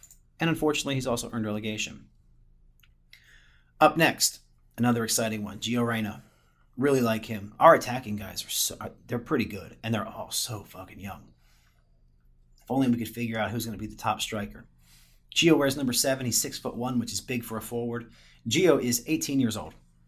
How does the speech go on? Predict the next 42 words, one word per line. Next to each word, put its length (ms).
from 180
Bedford, 400
New 80
York. 320
He 140
plays 240
for 120
Borussia 440
Dortmund, 400
who 100
I 60
actually 340
like. 300
I 60
like 220
Borussia 340
Dortmund. 280
Not 160
because 380
a 100
bunch 220
of 80
our 80
guys 180
have 140
played 200
there. 260
I 40
like 140
their 100
colors, 340
I 40
like 100
their 60
stadium. 480
I 60
think 120
their 80
logo 380
is 140
fucking 300
cool. 380